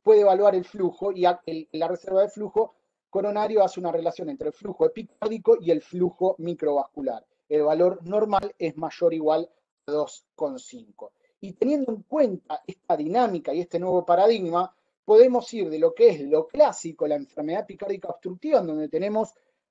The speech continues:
enfermedad aterosclerótica que genera lesión estenótica a nivel epicárdico, considerando que la microvasculatura está normal. Actualmente podemos y tenemos que pensar esta posibilidad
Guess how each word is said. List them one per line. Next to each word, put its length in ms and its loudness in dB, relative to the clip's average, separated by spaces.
enfermedad 480 -6
aterosclerótica 840 2
que 120 -12
genera 360 -4
lesión 640 -2
estenótica 720 -8
a 40 -4
nivel 360 -2
epicárdico, 880 -2
considerando 920 -2
que 100 -8
la 80 -10
microvasculatura 920 -4
está 200 -2
normal. 420 2
Actualmente 600 0
podemos 640 0
y 120 -12
tenemos 520 -2
que 140 -6
pensar 540 2
esta 280 -8
posibilidad 540 -2